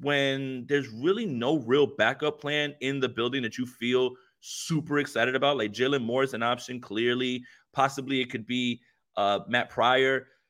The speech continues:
Are the forty-niners banking too hard on Colton McKivitz, or should we just give them the benefit of the doubt?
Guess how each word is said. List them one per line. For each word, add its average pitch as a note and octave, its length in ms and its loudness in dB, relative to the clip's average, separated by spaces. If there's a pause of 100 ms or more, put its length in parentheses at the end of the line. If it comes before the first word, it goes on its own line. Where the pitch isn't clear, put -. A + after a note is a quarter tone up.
(720)
Are E3 120 4
the E3+ 80 2
forty-niners F#3+ 580 -2
banking C3+ 580 -2
too C#3 200 -6
hard B2+ 240 4
on A#2+ 140 -2
Colton A#2 280 -2
McKivitz, B2+ 460 -2
or B2 180 0
should C#3 200 -6
we E3 40 -6
just C3+ 200 -6
give B2+ 160 -4
them B2+ 120 -4
the G#2 80 -4
benefit G#2 360 -6
of G2 80 -6
the F#2+ 80 -12
doubt? G2+ 260 -10